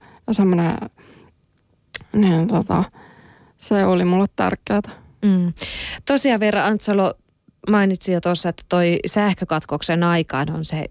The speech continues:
Speaker 2: sun esikoisteoksesi. Mä lueskelin noita runoja ja ni-, ne on aika tollasia, niinku ne on siis proosarunoja, niin kuin kerroit, että niissä on tommosia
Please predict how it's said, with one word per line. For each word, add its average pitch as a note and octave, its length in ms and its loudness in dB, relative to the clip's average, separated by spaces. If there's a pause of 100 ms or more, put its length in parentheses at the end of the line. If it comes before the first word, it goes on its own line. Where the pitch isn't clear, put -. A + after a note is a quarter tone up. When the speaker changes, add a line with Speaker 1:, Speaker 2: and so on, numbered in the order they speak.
Speaker 2:
sun E3 300 -2 (120)
esikoisteoksesi. E3+ 1400 0 (880)
Mä A3 320 2
lueskelin A3+ 560 2
noita G3+ 220 0
runoja G#3+ 420 2
ja E3+ 180 0 (200)
ni-, F3+ 380 2
ne F#3+ 220 2
on F3+ 120 2
aika F3+ 200 -2
tollasia, F3+ 480 0 (180)
niinku F3+ 220 2
ne F3 180 2
on B3+ 140 2
siis C4 180 -2
proosarunoja, A3+ 840 2
niin F#3+ 160 0
kuin G3 120 -2
kerroit, F#3 560 -2
että D#3 240 -6
niissä E3 280 -2
on E3 80 0
tommosia E3 340 -4